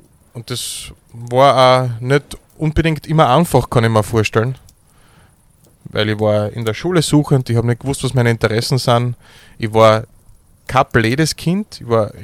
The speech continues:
relativ intelligent, also intelligent im Sinne von, ich hab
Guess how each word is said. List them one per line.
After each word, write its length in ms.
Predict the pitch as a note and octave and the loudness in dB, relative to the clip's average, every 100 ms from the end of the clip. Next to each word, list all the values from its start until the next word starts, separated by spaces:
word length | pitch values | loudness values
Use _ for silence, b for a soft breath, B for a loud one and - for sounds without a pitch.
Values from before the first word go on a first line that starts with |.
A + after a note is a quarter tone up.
| A2+ | -14
relativ 560 | G#2+ B2 D#3+ - D#3+ - | -6 0 0 0 -2 -2
intelligent, 720 | D3 C3+ A#2+ - G#2 E3+ - | -2 -2 -4 -4 -2 -2 -4
also 280 | A2 A#2 A2+ B B B B B _ _ _ - | -2 -2 -4 B B B B B _ _ _ -12
intelligent 600 | A#2+ A#2+ A2+ B2 D3 D3 | -6 -4 0 2 2 -2
im 80 | |
Sinne 260 | B2+ C#3+ C#3 | -2 0 0
von, 320 | - C3 C3 | 2 0 0
ich 140 | - | -4
hab 120 | A#2+ | -2